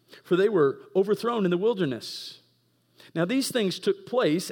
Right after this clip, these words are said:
as examples for us that we might not desire evil as they did.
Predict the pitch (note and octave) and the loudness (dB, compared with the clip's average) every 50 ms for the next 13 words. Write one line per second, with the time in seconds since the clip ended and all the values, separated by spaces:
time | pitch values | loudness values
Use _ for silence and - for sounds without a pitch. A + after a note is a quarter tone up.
0 | - - F3 F3 D#3+ F3 D#3+ D#3 C#3+ C#3 E3+ G3 A3+ B3+ B3 - F3+ D#3+ C3 - | -4 -2 -2 0 0 -2 -6 -6 -6 -4 -2 -2 -2 -2 -4 -4 -4 -4 -4 -6
1 | - - C#3+ B2+ A2+ A#2 C#3 F3 - - F#3 F3 F3 F#3 A#3 A#3+ A3 F#3+ F3 F3+ | -6 -2 -2 0 0 0 0 -2 -2 -4 -4 -4 -2 -2 -2 0 0 0 0 -2
2 | F#3 E3+ F3+ E3+ E3 - D#3 D#3 D3 C3+ D3+ D3 D3 D3 D3 D#3 - G#3+ A3+ A3 | -2 -2 -4 -4 -4 -2 -2 -4 -2 -2 -2 -2 -2 -2 -4 -4 -6 -6 -6 -4
3 | F3 D#3+ D3+ D#3 D3 E3+ F3+ E3 F3 A3 A#3+ A#3+ F#3 - C3+ A2+ G2 - - | -2 0 0 0 0 0 -2 -2 0 0 0 0 2 2 2 2 0 -4 -12